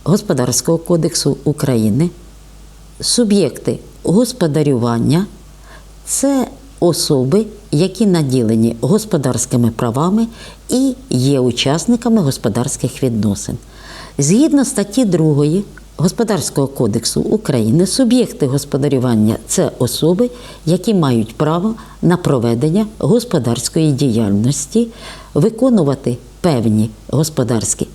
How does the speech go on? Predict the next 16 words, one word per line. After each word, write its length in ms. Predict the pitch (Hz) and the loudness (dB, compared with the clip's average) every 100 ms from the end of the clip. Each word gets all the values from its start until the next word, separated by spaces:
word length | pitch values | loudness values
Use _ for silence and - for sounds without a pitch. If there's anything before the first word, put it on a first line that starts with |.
| - | -6
компетенції, 1080 | - 220 208 120 127 113 110 - 170 175 226 - - - - - 165 | 0 0 0 -2 0 0 0 0 2 2 0 -4 -18 -18 -20 -12 -6
бути 540 | 165 269 269 147 120 - - | 2 2 2 -2 -4 -8 -18
в 80 | - | -6
правовідносинах 1160 | 202 208 156 131 127 123 120 113 143 143 165 | -2 2 2 2 2 2 2 2 2 2 4
господарських 880 | 156 208 208 214 208 208 208 233 214 - - - - | 2 0 0 0 0 -2 -2 -2 -4 -10 -18 -6 -2
з 180 | 143 185 | 2 2
різними 720 | 202 165 127 143 135 123 127 - - - - | 4 2 2 2 2 2 0 -8 -20 -20 -16
комерційними 800 | - 147 135 - - 127 117 117 | -2 0 0 -2 0 2 4 2
партнерами 640 | 113 139 196 247 262 240 233 - - | 0 -2 2 2 2 2 0 -4 -4
і 120 | 156 - | -2 0
іншими 540 | 131 131 - 143 147 - | 0 0 -2 0 0 -2
суб'єктами. 720 | - 123 107 104 - - - - - - - - | -2 2 2 0 -4 -6 -6 -8 -20 -20 -10 -2
При 180 | 330 | 0
цьому 440 | 320 - 175 160 156 - - - - | 0 0 2 2 -2 -6 -20 -20 -8
звертаємо 800 | 143 143 180 180 226 262 262 220 - | -4 0 0 0 -2 2 2 0 -2
увагу, 480 | 175 131 117 113 | -2 0 -2 -2